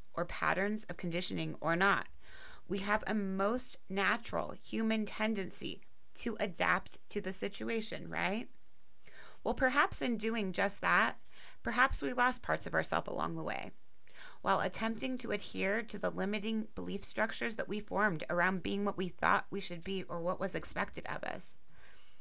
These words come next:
Maybe you're tired of maintaining these expectations of how you are supposed to behave. What if I told you, it's not your responsibility, it's not your job to maintain these expectations?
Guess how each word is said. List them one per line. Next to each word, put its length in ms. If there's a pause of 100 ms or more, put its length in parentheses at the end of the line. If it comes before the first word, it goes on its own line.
(400)
Maybe 200
you're 180
tired 420
of 80
maintaining 480
these 180
expectations 840 (420)
of 100
how 220
you 200
are 120
supposed 580
to 60
behave. 460 (640)
What 180
if 80
I 80
told 320
you, 320 (640)
it's 220
not 160
your 80
responsibility, 960 (140)
it's 220
not 300
your 160
job 400
to 160
maintain 440
these 200
expectations? 1000